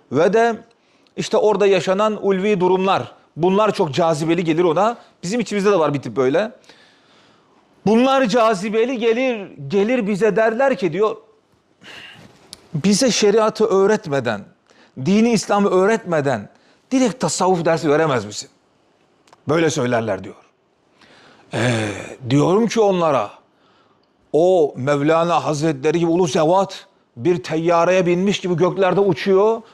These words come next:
Onun o uçuşlarını görüyorsunuz. O uçuşa hayran oluyorsunuz. Ama o uçağın bir pisti vardı. O pistte yürüyen tekeri vardı. Tamam mı? O iz pist olmadan,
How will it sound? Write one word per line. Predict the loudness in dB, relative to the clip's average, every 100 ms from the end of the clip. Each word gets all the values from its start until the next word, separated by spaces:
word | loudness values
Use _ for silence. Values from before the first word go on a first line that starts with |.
| _
Onun | 0 2
o | 4 2
uçuşlarını | 2 -2 0 2
görüyorsunuz. | 2 2 2 0 -2 -6 -14 _ _ _ _ _ _ _ _ _ _ -20 -20 -20 _
O | 0 2
uçuşa | 0 0 0
hayran | 2 2 2 2
oluyorsunuz. | 2 2 0 -2 -6 -8 -18 _ _ _ _ _ _ _ _ _ _ _
Ama | -4 0 2
o | 2
uçağın | 0 0 0 0 -2 -8 -18 _ _ _ _ _ -6
bir | -6
pisti | -4 -6 -4 2 2
vardı. | 2 -2 -10 -20 _ _ _ _ _ _ _ _ _ _
O | -2
pistte | 0 0 0 2
yürüyen | 4 4 2
tekeri | 0 0 2 4
vardı. | 2 0 -4 -12 _ _ _ _ _ _ _
Tamam | -4 0 0
mı? | -2 -8 -12 _ _ _ _ _ _ _ _
O | 0
iz | 0 0
pist | 0 -2 2
olmadan, | 2 2 0 0 -4